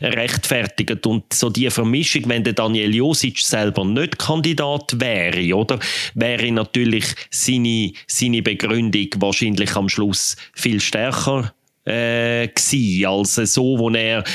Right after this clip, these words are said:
selber letztlich so mit allen Fasern ausströmt, dass er unbedingt würde wollen Bundesrat werden. So wird dann eine Art die, die generelle, generellere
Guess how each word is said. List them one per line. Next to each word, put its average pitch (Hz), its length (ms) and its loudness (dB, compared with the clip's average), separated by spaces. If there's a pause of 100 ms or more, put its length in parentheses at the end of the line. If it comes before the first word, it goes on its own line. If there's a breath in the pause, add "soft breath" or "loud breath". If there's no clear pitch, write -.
(120 loud breath)
selber 123 680 0 (180 loud breath)
letztlich 110 720 0
so 123 220 2
mit 131 260 0
allen 120 320 2
Fasern 113 600 0
ausströmt, 120 640 0
dass 113 160 0
er 110 220 0
unbedingt 117 720 0
würde 113 380 2
wollen 113 400 2
Bundesrat 113 720 0
werden. 107 340 0
So 117 220 2
wird 113 280 0
dann 113 180 0
eine 107 140 2
Art 110 380 -2
die, 101 240 2 (420 loud breath)
die 107 200 0
generelle, 110 1000 0
generellere 110 1080 0